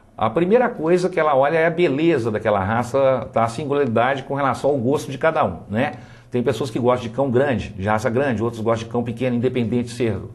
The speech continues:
homem ou mulher, né? Mas, e olham pela beleza de um cão, esquecendo-se que, primeiro, não é um bicho de pelúcia, ele vai fazer cocô, vai fazer xixi,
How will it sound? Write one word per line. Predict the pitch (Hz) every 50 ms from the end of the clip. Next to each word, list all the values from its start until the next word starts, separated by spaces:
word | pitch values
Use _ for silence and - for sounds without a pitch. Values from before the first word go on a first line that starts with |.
| - - - - -
homem | - 113 123 139 127 120
ou | 120 110
mulher, | 110 110 113 131 135 - - - - - - - -
né? | 98 110 135 156 - - - - - - - - - - _ -
Mas, | 104 113 131 147 170 165 - - - - - - - - - -
e | - 139 165
olham | 175 175 185 208 202
pela | 202 196 196
beleza | 190 175 185 165 156 165 143 160
de | 165 170
um | 165
cão, | - - 104 98 90 - - - - - - _ _
esquecendo-se | - 147 160 165 - 226 220 214 220 - 139 131 143 160 165 160 - -
que, | - 175 131
primeiro, | - - 156 180 165 117 98 92 95
não | 101 131 160 175
é | 156 160
um | 180
bicho | 165 120 120 131 -
de | - 156
pelúcia, | - 202 208 170 131 120 110 - - 95
ele | 92
vai | 87 101
fazer | 101 104 92 104 107
cocô, | - 175 180 - - 135 120
vai | 101 87 87
fazer | 82 - 90 87
xixi, | - - 139 139 - - 123 120 117